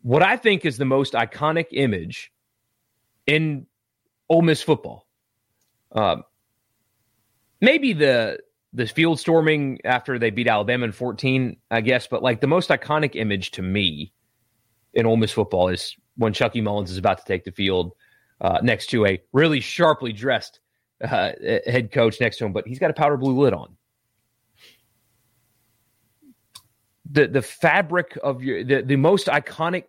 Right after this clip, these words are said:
people in your program wore that color.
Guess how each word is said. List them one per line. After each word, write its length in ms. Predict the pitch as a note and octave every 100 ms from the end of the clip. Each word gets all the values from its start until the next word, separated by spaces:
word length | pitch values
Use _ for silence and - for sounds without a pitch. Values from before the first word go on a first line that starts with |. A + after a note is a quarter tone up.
| -
people 480 | - F3+ A2 G2
in 160 | - B2
your 140 | C3
program 640 | A#2+ - C#3+ F2 E2 C#2 - _ _ _ _ _ _ _ _ _ _ _ _ _ D3+
wore 400 | - G2+ C3 D#3+
that 320 | C3 A2 - _ _ -
color. 440 | D#3+ A#2 - -